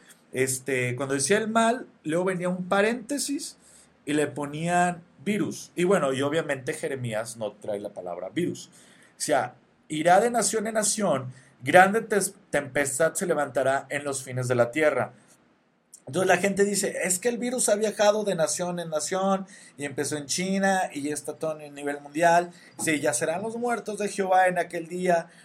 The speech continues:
desde un extremo de la tierra hasta el otro. No se endecharán, ni recogerán, ni serán enterrados como estiércol quedarán sobre la faz de la tierra". Creo que esta es una mala interpre-, o sea, decir que el coronavirus,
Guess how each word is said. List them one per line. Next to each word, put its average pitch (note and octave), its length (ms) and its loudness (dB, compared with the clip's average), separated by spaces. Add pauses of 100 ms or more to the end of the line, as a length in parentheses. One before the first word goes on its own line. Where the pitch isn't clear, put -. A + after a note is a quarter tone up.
(120)
desde C#3 240 -2
un D#3+ 80 -6
extremo F3+ 520 -2
de F#3 80 4
la E3+ 160 2
tierra D#3+ 320 0
hasta C#3 400 -4
el C3+ 120 -2
otro. C3+ 400 -2 (260)
No D3+ 180 0
se G3+ 220 2
endecharán, E3 760 0
ni D#3 80 -4
recogerán, D3 680 -2
ni D3+ 80 -12
serán C#3+ 320 -4
enterrados C#3+ 580 -2
como C3 300 -6
estiércol D3 600 -6
quedarán B2+ 320 -2
sobre B2+ 240 -6
la G#2+ 100 -4
faz A#2 220 -4
de A#2+ 40 -8
la A2+ 140 -4
tierra". G2+ 320 -6 (460)
Creo A3+ 200 2
que A#3 120 -4
esta C4 200 -4
es B3 120 -2
una B3+ 180 -6
mala A#3+ 340 -2
interpre-, A3+ 360 -8
o E3 40 -6
sea, F3 140 0
decir E3+ 260 -4
que B3 120 -6
el B3 100 -14
coronavirus, E3+ 760 -2